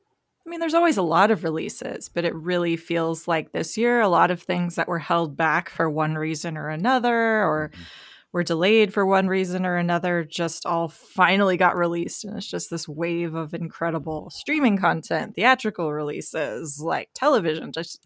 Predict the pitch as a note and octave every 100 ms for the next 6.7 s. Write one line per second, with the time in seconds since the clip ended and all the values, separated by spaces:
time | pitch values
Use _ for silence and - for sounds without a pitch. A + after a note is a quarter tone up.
0 | - - - - A#3+ A#3 F#3 - E3 -
1 | F3 - - - E3 - F3 G3 F#3+ E3+
2 | D#3+ D#3 - - - _ _ _ - F3
3 | E3 - F3 E3 D#3+ E3 D#3 A#3+ A#3+ -
4 | A3+ F3 - - _ _ _ - G3+ G#3
5 | F#3+ F3 - - D#3+ - D#3 D#3+ F3 F#3
6 | E3+ D#3 B2+ C3 - -